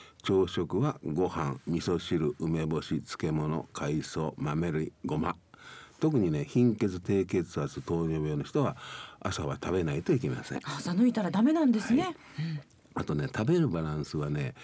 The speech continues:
Speaker 1: まあ、主食の穀物、だから、あのー、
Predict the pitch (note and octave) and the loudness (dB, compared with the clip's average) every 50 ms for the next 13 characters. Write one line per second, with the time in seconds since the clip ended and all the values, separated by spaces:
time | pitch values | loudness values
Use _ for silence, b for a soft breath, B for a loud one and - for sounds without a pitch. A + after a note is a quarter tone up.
0 | B B B B B B B B B B _ - - F#2 G2 - - C#3+ C3 - | B B B B B B B B B B _ -4 -4 -2 -2 0 0 0 2 2
1 | F#3+ F#3 - F3+ E3+ E3+ D#3+ C#3+ - C3+ B2+ - C#3 G#2 E2+ - - F#2 E2+ E2+ | 0 2 4 4 4 4 4 2 0 -2 0 2 2 0 0 0 -2 -2 -2 0
2 | - - - - - - - - - - - F#2 G2 F#2+ F#2 F#2 F#2 F2+ F2+ F2+ | -2 -4 -8 -8 -16 -18 -16 -18 -10 -4 -2 0 2 2 4 4 2 2 2 2
3 | F2+ F2 F2 E2+ E2 E2 E2 D#2+ E2 D#2 C#2+ C2+ B1+ | 2 2 2 2 2 2 0 0 0 0 -2 -2 -4